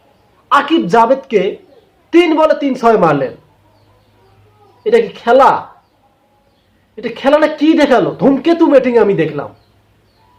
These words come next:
আকিব জাভেদ কিন্তু রংপুর রাইডার্সের ভালো একজন বোলার, তার উইকেট, তার ইকোনমিক্স, বোলিং পেস ভালো, খুবই ভালো, কিন্তু ওকে যে এভাবে পিটাবে লাস্টের দিকে,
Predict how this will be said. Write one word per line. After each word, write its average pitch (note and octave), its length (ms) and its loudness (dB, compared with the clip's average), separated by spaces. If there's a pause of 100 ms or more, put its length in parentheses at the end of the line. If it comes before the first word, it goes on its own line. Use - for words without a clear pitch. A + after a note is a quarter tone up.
(180)
আকিব A#3+ 360 -2
জাভেদ A#3 340 2
কিন্তু G#3+ 260 -4 (580)
রংপুর C4+ 360 2
রাইডার্সের D4+ 440 0
ভালো C4 300 0
একজন C4+ 260 0
বোলার, D3+ 340 0 (840)
তার G#3+ 200 4
উইকেট, A3+ 460 2 (500)
তার G3 240 0
ইকোনমিক্স, A#3+ 600 0 (840)
বোলিং B3 300 2 (140)
পেস A#3 340 2 (300)
ভালো, A#3 280 0 (160)
খুবই C#4 300 -4
ভালো, D3 260 -2 (580)
কিন্তু C#4+ 180 -2 (100)
ওকে C4+ 200 0
যে C#4 100 -2
এভাবে C#4+ 320 2
পিটাবে B3+ 400 2
লাস্টের F#3+ 640 0 (480)
দিকে, G3 360 -2